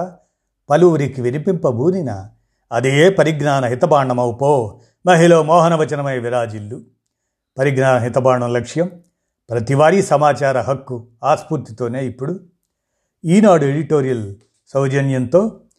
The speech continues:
వ్యాయామంతో ఉత్తేజ భారతం అనే అంశాన్ని మీ కానమోకు కథావచన శ్రోతలకు మీ కానమోకు స్వరంలో ఇప్పుడు వినిపిస్తాను, వినండి.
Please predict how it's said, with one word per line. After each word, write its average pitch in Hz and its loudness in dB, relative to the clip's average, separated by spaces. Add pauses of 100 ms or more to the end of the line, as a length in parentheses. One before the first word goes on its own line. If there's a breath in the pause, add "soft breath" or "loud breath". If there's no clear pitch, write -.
(580)
వ్యాయామంతో 165 2 (420)
ఉత్తేజ 139 -2
భారతం 135 2 (240)
అనే 131 -8
అంశాన్ని 117 -4 (680)
మీ 123 -4
కానమోకు 147 0
కథావచన 117 -4
శ్రోతలకు 113 -8 (400)
మీ 117 -6 (140)
కానమోకు 123 0
స్వరంలో 110 -6 (240)
ఇప్పుడు 120 -4
వినిపిస్తాను, 113 -4 (260)
వినండి. 120 -4